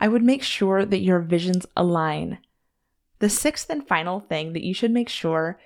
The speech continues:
is pulled together before you start your new website is some policies. This is something that really gets overlooked quite a lot. And I,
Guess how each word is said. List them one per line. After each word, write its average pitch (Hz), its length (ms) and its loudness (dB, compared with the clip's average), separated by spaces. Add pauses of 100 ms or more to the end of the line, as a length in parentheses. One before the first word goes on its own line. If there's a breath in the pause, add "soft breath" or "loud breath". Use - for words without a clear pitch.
(160 soft breath)
is 185 140 -4
pulled 311 340 -4
together 214 600 -2 (400)
before 226 760 0
you 175 600 0 (240)
start - 400 -2
your 247 100 2
new 269 160 -4
website 160 520 -4
is 170 160 -8
some 175 180 -6
policies. - 880 -2 (380)
This 247 180 2
is 339 60 -4
something 202 420 2
that 180 120 2
really 175 380 2
gets 170 180 0
overlooked - 460 -2
quite - 180 -2
a 101 60 -2
lot. - 300 -4 (420)
And 190 180 2
I, 202 180 2